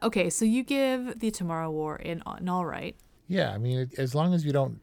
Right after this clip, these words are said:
Speaker 2: completely disappoint me and make me mad for a birthday movie.
Speaker 1: Are you sure you're not saying that just 'cause of Derek?
Speaker 2: No, I'm not saying, Derek, I'm telling you, man, Derek knows what we do. And, and if we haven't given, uh, credence to, well, you have, but I haven't given credence to,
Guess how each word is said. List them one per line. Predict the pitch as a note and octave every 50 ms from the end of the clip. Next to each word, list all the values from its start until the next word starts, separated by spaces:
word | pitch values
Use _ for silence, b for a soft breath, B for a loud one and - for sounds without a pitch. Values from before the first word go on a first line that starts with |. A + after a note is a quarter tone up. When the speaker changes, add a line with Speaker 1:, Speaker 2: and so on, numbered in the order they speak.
| - -
Speaker 2:
completely | - B2+ A2+ - - D3+ C3 B2 A2+
disappoint | G#2 A2+ A2 - A2+ - B2 A2+ A2+ A2
me | G#2+
and | G2+ G2 F#2
make | F#2 G2 G2 -
me | G2+ F#2+
mad | F#2 F#2 F2+ E2+ E2 D#2 D#2 E2 - _ _
for | - G#2+ G2
a | F#2
birthday | F2 F#2+ F#2 - - F2
movie. | E2+ E2 E2 D2+ E2 D#2+ F2 _ _ _ _ _ -
Speaker 1:
Are |
you | F3+ F3
sure | - G3
you're | F#3 F#3
not | F3+ F3+ F3 -
saying | - F3+ E3+ E3+ E3
that | E3+ E3 -
just | F3 - -
'cause | - E3+ D#3
of | D3
Derek? | E3 D#3+ E3+ G3 A3 - - - _ _ _ -
Speaker 2:
No, | F3 G3 F3+ -
I'm | - C#3
not | C#3+ C#3 C3+
saying, | - B2 A#2+ B2 A#2
Derek, | A#2 C3 C3 C#3+ C#3+ -
I'm | A#2 A#2+ A#2
telling | - - E3+ F3 D3+ A#2
you, | G#2
man, | G2 G2 F#2+ G2 F#2+
Derek | F#2+ G#2 G#2 A2+ A#2+ A#2 -
knows | A#2 A#2 B2 C3 C3+ B2 A#2+
what | B2+ C3 C3+ C3+
we | C3 A#2+
do. | A#2+ A2+ F2 - - - b b b b b b b b
And, | - G#2+ G#2 G2
and | G2+ G2+ G2+ G2
if | F#2+ - -
we | B2
haven't | A#2 A#2+ C#3 C3 B2+ A#2 G#2+ F#2+ - -
given, | - A#2+ A2+ A2 A2 G#2 G2+
uh, | G2 G2 F#2+ F2+ F#2 F#2 F#2+
credence | - - B2 A#2+ A2 G#2+ G2+ G2 -
to, | A2+
well, | G#2+ G#2 G#2+
you | G#2+ G#2+ C3 C#3 B2+
have, | G#2+ F#2 E2 D#2+ D#2+ - - - _ -
but | - A#2 A2
I | B2 C#3+ D3+
haven't | C#3+ C#3 A2+ G2+ G2 G2
given | F#2 A2 G2+ F#2+ G2+ G2
credence | - - G#2 G2 F#2 F#2 F2+ -
to, | - G2 F#2+